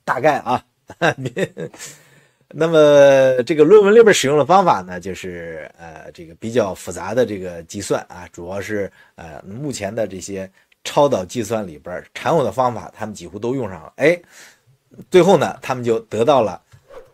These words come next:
这么一种方式。哎，这种方式呢，他就找到了，理论上，哎，通过计算机就筛出来一个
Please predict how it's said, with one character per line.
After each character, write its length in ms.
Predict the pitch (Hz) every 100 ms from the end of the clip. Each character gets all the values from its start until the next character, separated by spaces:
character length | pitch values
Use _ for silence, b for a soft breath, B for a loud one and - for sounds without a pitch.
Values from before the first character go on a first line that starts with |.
| _ _ _ _ _ _ _ _ _ -
这 120 | 226
么 80 | 156
一 60 |
种 100 | 104
方 240 | 92 151 160
式。 180 | 151 - _
哎， 120 | - 165
这 140 | 226
种 80 | 160
方 240 | 196 220
式 100 | 208
呢， 240 | 139 98 - _ _ _ _ _ _ _ _ _ _ _ _ _
他 120 | -
就 140 | 165 147
找 240 | 104 101
到 160 | 180 170
了， 160 | 104 -
理 180 | 120 139
论 240 | 233 185
上， 180 | 156 113 _
哎， 100 | 113
通 180 | - 170
过 80 |
计 140 | 170 196
算 180 | 160 175
机 180 | 220
就 140 | - 139
筛 260 | - 151
出 120 | 135 143
来 80 |
一 100 | 127
个 160 | 120 104